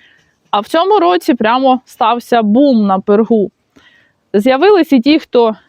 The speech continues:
її закуповують на гурті по тисячу триста плюс гривень за кілограм на зараз. Всі її шукають, дзвонять.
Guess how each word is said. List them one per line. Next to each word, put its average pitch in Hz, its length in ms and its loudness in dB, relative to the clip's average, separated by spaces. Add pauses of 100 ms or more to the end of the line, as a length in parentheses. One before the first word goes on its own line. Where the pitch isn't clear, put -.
її 240 360 2
закуповують 320 960 0
на 285 160 0
гурті 277 540 0 (440)
по 269 320 2
тисячу 269 560 -2
триста 247 640 -2 (160)
плюс 247 520 0
гривень 233 720 0
за 233 200 0
кілограм 240 720 0
на 233 160 0
зараз. 233 580 -2 (640)
Всі - 180 -2
її 277 280 2
шукають, 320 640 -2
дзвонять. 339 680 0